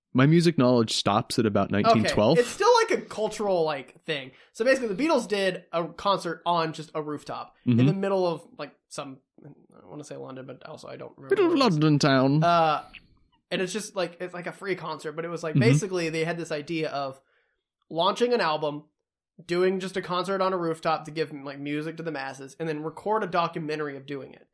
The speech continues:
Speaker 1: Mm-hmm.
Speaker 2: And they did that. They, like, filmed it. And it's, like, uh, and it never got finished because, like, just a bunch of
Speaker 1: Oh.
Speaker 2: different stuff went wrong. Like, they did the concert,
Speaker 1: Mm-hmm.
Speaker 2: they did seven songs,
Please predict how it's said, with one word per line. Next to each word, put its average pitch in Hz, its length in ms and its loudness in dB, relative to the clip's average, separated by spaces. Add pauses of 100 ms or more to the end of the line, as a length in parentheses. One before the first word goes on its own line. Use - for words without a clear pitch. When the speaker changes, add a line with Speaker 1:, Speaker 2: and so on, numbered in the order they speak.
(100)
Speaker 1:
Mm-hmm. 117 160 2
Speaker 2:
And 202 100 6
they - 60 2
did 349 300 -2
that. 131 180 -6
They, 143 80 -4
like, 139 160 -8
filmed 240 360 0
it. - 160 -12 (380)
And 165 140 -2
it's, - 400 -8
like, 151 420 -2 (960)
uh, 156 520 2 (600)
and 190 120 -2
it 190 100 -8
never 226 300 2
got 170 280 0
finished - 680 -10
because, 143 300 -8
like, 113 120 4
just 110 160 6
a 175 80 6
bunch 202 180 6
of 190 80 6
Speaker 1:
Oh. 170 40 6
Speaker 2:
different 113 280 4
stuff 139 140 -6
went 147 100 -12
wrong. 143 100 -10
Like, 147 140 -10
they 160 80 -8
did 240 180 2
the 277 60 -4
concert, 208 540 -2 (180)
Speaker 1:
Mm-hmm. 123 140 4
Speaker 2:
they 160 160 2
did 160 240 -4
seven 196 300 -4
songs, 165 640 -4